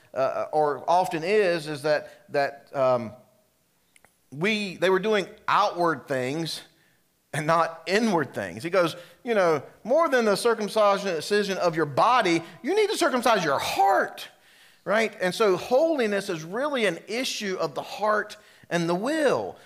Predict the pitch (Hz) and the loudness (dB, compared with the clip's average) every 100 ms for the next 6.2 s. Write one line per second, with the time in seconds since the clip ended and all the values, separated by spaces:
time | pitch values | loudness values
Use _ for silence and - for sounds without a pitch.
0 | _ 147 220 285 269 226 160 254 285 262 | _ 0 4 4 4 2 2 2 2 -2
1 | 269 - 220 294 277 226 196 175 165 170 | -6 0 2 4 4 2 0 0 2 2
2 | 156 131 - - 240 214 214 277 277 247 | 2 0 -4 -2 0 0 0 0 0 -2
3 | - 240 247 226 254 240 202 233 226 - | -2 0 0 0 0 0 0 2 2 -2
4 | - - 247 247 226 - 220 240 226 214 | -14 -2 -2 -2 -4 2 2 4 2 2
5 | 214 180 180 - 269 247 113 - - 175 | 2 2 -2 0 2 2 0 -4 -2 0
6 | 196 | 0